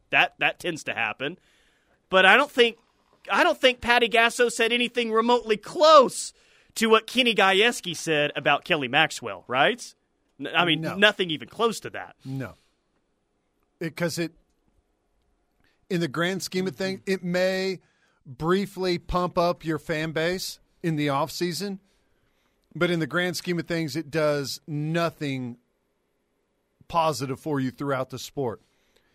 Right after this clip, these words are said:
Speaker 2: It doesn't make you become a place where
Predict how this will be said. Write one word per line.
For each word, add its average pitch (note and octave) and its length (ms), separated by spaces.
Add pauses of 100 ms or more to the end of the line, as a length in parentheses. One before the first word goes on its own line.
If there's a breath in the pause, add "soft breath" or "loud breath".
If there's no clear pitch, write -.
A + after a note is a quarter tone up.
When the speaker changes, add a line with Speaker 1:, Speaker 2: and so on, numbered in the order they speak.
Speaker 2:
It E3 140
doesn't F3 320
make F3 280
you F#3+ 400 (540)
become F3 380
a D#3+ 80
place F3 420
where D#3 540